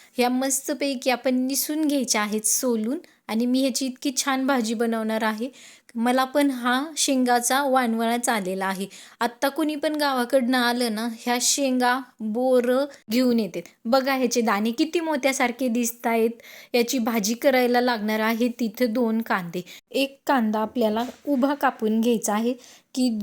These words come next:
जो फोडणीसाठी मी वापरणार आहे उभा कट केलेला. तुम्हाला जर बारीक कापायचं असलं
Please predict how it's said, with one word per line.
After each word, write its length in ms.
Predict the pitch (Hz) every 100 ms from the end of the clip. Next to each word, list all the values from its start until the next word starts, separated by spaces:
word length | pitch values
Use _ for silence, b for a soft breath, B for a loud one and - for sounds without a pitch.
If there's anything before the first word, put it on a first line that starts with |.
| 214
जो 180 | 277 285
फोडणीसाठी 760 | - 277 233 247 262 220 226 226
मी 260 | 226 226
वापरणार 580 | 226 214 - 202 202 202
आहे 200 | 208 220
उभा 300 | 220 208 220
कट 220 | 214 214 202
केलेला. 400 | - 202 180 208 277 B B -
तुम्हाला 360 | 269 254 262 262
जर 180 | 262
बारीक 380 | 262 254 226 240 - _ -
कापायचं 460 | 254 233 202 202 220
असलं 200 | 214